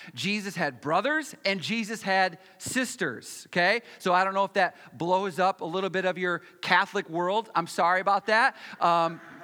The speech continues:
but we're just gonna go with what the Bible says, okay? Okay? No offense to any Catholics. No offense. No offense.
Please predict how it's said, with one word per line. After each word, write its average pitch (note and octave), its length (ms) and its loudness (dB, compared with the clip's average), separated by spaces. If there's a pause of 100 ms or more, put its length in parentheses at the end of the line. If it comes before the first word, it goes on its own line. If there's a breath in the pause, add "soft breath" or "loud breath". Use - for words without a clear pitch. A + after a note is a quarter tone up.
but F#3 120 -2
we're G3+ 140 0
just G#3 180 -4
gonna G#3 140 0
go G3 180 0
with G3 160 -4
what F#3 160 -6
the G3 100 -4
Bible E3+ 360 6
says, B2 280 -4
okay? G3+ 360 2 (460 loud breath)
Okay? G3 300 2 (1080 loud breath)
No F3+ 220 0
offense G3 400 -2
to - 140 -8
any F#3+ 200 -2
Catholics. - 580 -2
No D3 140 4
offense. D3+ 420 -6
No C3 140 -4
offense. D#3 400 -8